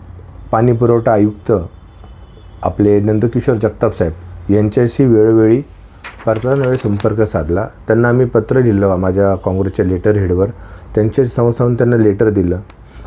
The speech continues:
त्यानंतर आम्ही आयुक्त नवल किशोर राम साहेब यांच्याशी माहिती अधिकारात त्यांना पत्र पाठवून ह्या पाठपुरावा करावा म्हणून विनंती केली. आमच्या असं निदर्शनास आलं,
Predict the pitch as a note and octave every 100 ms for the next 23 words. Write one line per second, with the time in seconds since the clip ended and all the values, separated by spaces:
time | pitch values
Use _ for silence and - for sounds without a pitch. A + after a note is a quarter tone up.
0 | - - - - C3 C3+ C3+ C#3 C#3 C#3+
1 | C#3+ C#3 C#3+ - - - A2+ C3+ - D3
2 | C#3+ C3+ B2 B2 A#2+ A#2 A#2 A2 G#2+ G#2+
3 | G#2 - - - - G#2+ A#2+ C3+ C#3+ C3+
4 | A#2+ B2 A#2+ A#2+ A#2+ A2 A2 - - -
5 | G2 G#2 G#2 G#2 G2+ G2 G#2 G2+ G2+ F#2
6 | G#2 A2 - F#2 G2+ G2 G2+ F#2+ G#2+ G2+
7 | G2+ G2+ F#2 F#2 F2+ F#2 F#2 F#2+ F#2+ G2+
8 | G2+ G2 F2+ E2 G2+ - - - - -
9 | - - - - - G#2 B2+ B2+ D#3 C3+
10 | C#3 C3 A#2+ B2+ - C3+ C3 A2+ G2+ A2